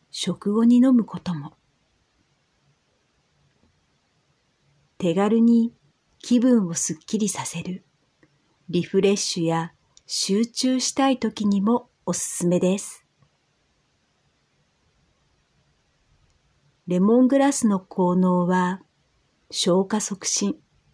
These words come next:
疲労回復、美肌効果など。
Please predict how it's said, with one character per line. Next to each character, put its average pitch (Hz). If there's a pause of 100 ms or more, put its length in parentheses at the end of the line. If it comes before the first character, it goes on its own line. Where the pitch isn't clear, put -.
(540)
疲 180
労 196
回 208
復、 - (840)
美 180
肌 214
効 247
果 190
な 190
ど。 -